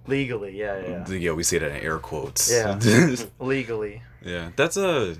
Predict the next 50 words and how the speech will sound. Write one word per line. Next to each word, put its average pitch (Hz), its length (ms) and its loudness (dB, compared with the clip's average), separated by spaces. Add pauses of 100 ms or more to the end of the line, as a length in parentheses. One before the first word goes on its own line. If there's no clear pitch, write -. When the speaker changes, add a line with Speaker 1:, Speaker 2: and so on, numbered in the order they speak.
Speaker 2:
interesting, 95 440 -4
like, 110 440 2 (1000)
how 139 160 6
you 139 140 6
were 123 120 8
able 110 280 4
to 104 80 2
just 92 340 -4
kind 104 180 -2
of 85 120 -4
find, 95 1000 -2
well, 87 140 0
I 95 100 0
don't 98 100 -2
know, 92 120 -4
did 92 160 -6
you 107 60 0
go 104 160 4
on 101 60 2
your, 95 320 2
out 92 200 6
of 87 80 -2
your 87 100 0
way 87 300 4
to - 160 -4
find 87 500 0
that 85 180 4
illegal 87 560 -2
avenue 85 380 -2
of 80 100 -8
work? 90 400 -4 (340)
Speaker 1:
No. 110 340 -2 (320)
Speaker 2:
Ah, 82 340 4
okay, 78 200 -6
Speaker 1:
<laughs> - 20 -2
Like, 123 160 4
Speaker 2:
so 78 160 -8 (500)
just - 140 -10
kinda 90 160 0
opened 80 320 -2
up 78 140 -4
for 82 180 -2
you. 82 120 -2
Speaker 1:
Yeah. 113 260 6
Speaker 2:
It 82 80 -4
was 87 120 -4
just 80 160 -8
there, 76 380 0
just 76 200 -10
like 76 180 -6